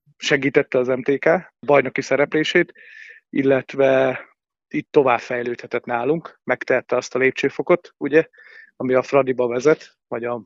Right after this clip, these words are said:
magasabb szintre. Úgyhogy én azt gondolom szakmailag is, illetve a Gábor is azt gondolja, Elek Gábor, hogy nem véletlenül adta ide, vagy nem véletlenül került ide a Petra, hogy ez a lépés a megfelelő neki, és itt, ö, tovább fejlődhet,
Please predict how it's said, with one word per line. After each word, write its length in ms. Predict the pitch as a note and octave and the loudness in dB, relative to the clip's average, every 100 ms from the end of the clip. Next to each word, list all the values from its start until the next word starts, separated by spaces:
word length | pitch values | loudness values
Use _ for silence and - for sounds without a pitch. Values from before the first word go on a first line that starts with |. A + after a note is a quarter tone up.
| - | -6
magasabb 500 | C3 B2 - B2+ A#2 - _ _ _ - - | -4 -4 -4 -6 -6 -16 _ _ _ -20 -16
szintre. 580 | - C#3 - E3+ F3 _ | -4 -4 2 2 2 _
Úgyhogy 300 | D3+ E3+ D3+ | -8 -4 -4
én 360 | E3 E3+ D#3+ | 0 0 0
azt 220 | D3+ D3 B2+ | -2 -6 -6
gondolom 460 | B2+ C#3 D3 C#3+ C#3 | -8 -4 -4 -4 -10
szakmailag 600 | - C#3+ D3+ D3 D3 C#3+ | -6 -6 -2 -2 -2 -6
is, 120 | - | -8
illetve 280 | C3 B2+ C3 | -8 -6 -8
a 60 | |
Gábor 340 | C3 A#2 B2+ A#2 | -6 -8 -10 -14
is 140 | - | -10
azt 160 | B2+ C3 | -10 -10
gondolja, 340 | C3+ C#3 C3 | -8 -4 -4
Elek 180 | C3 C3+ | -4 -6
Gábor, 380 | C3+ C3+ C3 B2+ | -6 -4 -6 -8
hogy 220 | B2 - _ _ _ _ | -10 -14 _ _ _ _
nem 140 | B2+ B2+ | -6 -2
véletlenül 420 | B2 - B2 B2 | -4 -4 -4 -4
adta 480 | A#2+ - A#2 - _ _ - _ - | -4 -4 -6 -6 _ _ -20 _ -8
ide, 240 | B2 C#3 | 2 4
vagy 160 | C#3 A#2 | 4 0
nem 140 | B2 | -4
véletlenül 460 | B2 A#2 A#2+ A#2+ A2 | -4 -4 -8 -8 -6
került 340 | B2 B2 - | -2 -2 -2
ide 140 | A#2+ | -6
a 60 | A2+ | -4
Petra, 460 | - C#3 - E3 _ - - - | -2 -2 2 0 _ -20 -20 -10
hogy 140 | - C3 | 0 4
ez 140 | C3 | 4
a 80 | B2+ | 4
lépés 460 | C3 C3+ C#3 B2 B2 | 2 2 0 0 -2
a 60 | |
megfelelő 540 | A#2+ - A#2+ A2+ A2 A#2 | -6 -6 -6 -6 -6 -4
neki, 460 | D3 - E3+ - - | -4 0 -2 -2 -8
és 260 | A#2+ - | -8 -4
itt, 280 | B2+ _ - | -6 _ -4
ö, 180 | B2 A#2+ - | -2 -2 0
tovább 300 | C#3 C3 A#2+ | 2 4 2
fejlődhet, 680 | - C3+ D#3+ F3 - F3+ | 0 0 0 0 0 -2